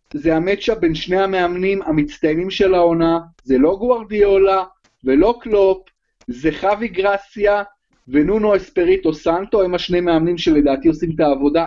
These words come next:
הכי, הכי מרשימה השנה. ווולפס, אחרי שהדיחה את ליברפול מהגביע ואת יונייטד מהגביע,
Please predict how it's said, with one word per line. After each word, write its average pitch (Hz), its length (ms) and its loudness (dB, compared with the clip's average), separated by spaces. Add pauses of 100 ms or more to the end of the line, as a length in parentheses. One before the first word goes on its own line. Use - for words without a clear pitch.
הכי, - 340 -2
הכי 233 240 -4
מרשימה 170 580 0
השנה. 139 520 -2 (760)
ווולפס, 208 680 0 (120)
אחרי 160 460 -2
שהדיחה 220 720 -2
את 170 120 -4
ליברפול 240 500 0
מהגביע 160 680 -2 (480)
ואת 175 280 -2
יונייטד 240 560 -2
מהגביע, 196 680 -2